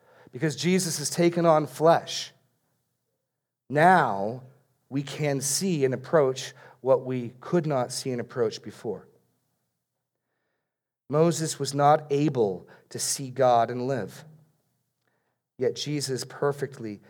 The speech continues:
images the Father. Jesus perfectly images the Father. And let me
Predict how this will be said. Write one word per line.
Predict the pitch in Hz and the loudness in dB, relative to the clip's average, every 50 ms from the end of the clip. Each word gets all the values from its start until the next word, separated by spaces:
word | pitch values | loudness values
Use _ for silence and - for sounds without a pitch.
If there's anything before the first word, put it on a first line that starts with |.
| _ _ _ - | _ _ _ -8
images | 127 139 131 127 113 107 101 101 95 87 - - _ _ _ _ _ | -6 -4 -4 -4 -6 -6 -8 -10 -10 -10 -12 -12 _ _ _ _ _
the | - | -20
Father. | - - - 127 117 104 95 - 78 - - _ _ _ _ _ _ _ _ _ _ _ _ _ _ _ _ _ _ _ _ _ _ - _ - | -10 -2 2 2 2 2 0 -4 -10 -20 -20 _ _ _ _ _ _ _ _ _ _ _ _ _ _ _ _ _ _ _ _ _ _ -20 _ -14
Jesus | - 135 131 127 123 120 113 | -8 -6 -6 -6 -6 -6 -10
perfectly | - - - 135 127 127 - 110 110 | -6 0 0 0 0 0 -6 -6 -6
images | 113 117 104 98 101 90 | -6 -6 -8 -10 -12 -14
the | - - | -14 -8
Father. | - 127 110 104 101 101 | -2 0 0 0 0 -2
And | 107 120 | -6 -8
let | 135 123 | -8 -8
me | 123 | -10